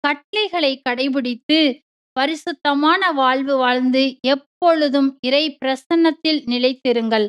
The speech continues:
அப்பொழுது சோர்ந்து போகாமல்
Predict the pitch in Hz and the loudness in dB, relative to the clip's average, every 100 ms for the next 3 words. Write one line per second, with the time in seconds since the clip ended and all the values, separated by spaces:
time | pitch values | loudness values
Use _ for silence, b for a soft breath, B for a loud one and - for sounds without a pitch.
0 | - _ _ - 214 - 269 247 240 226 | -4 _ _ -2 -2 0 0 2 2 2
1 | 269 285 - _ _ 294 285 311 349 370 | 2 2 -2 _ _ 0 4 4 4 0
2 | 370 359 277 262 254 233 233 247 | -2 0 0 2 2 0 2 0